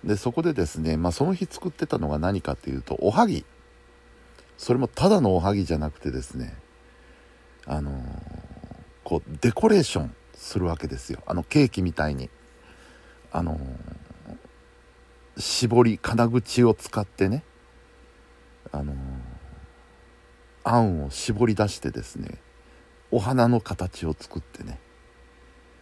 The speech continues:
そういうデコレーションおはぎを作ってましてね、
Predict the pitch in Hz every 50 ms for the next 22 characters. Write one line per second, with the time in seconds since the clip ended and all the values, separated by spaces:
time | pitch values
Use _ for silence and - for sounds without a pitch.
0 | _ - - - - - - - - 113 107 101 98 98 95 95 - - 73 80
1 | - 98 - - - 143 147 143 139 127 - - 127 117 120 117 - 104 107 -
2 | 110 98 90 78 71 62 - - - - - - _ - - - - - - -
3 | - - - 62 60 - - 57 53 57 55 50